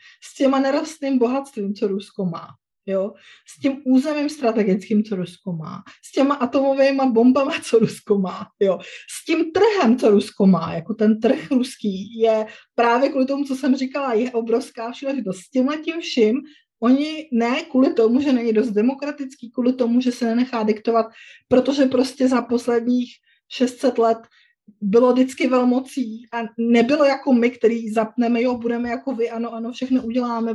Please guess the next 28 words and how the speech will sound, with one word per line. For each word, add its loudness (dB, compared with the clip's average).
vstoupíme -2
do 4
Evropské -2
unie, -6
přizpůsobíme -2
se, -6
chceme, 2
chceme, 2
ano, 0
ano, 0
eh, 0
tak -2
oni 2
takový 2
nejsou 0
prostě, -10
nikdy -4
takový -8
nebudou. -4
Tak -12
já -2
fakt -8
tomu -4
nerozumím, 0
<laughs> -20
jakým -8
způsobem -2
vlastně, -8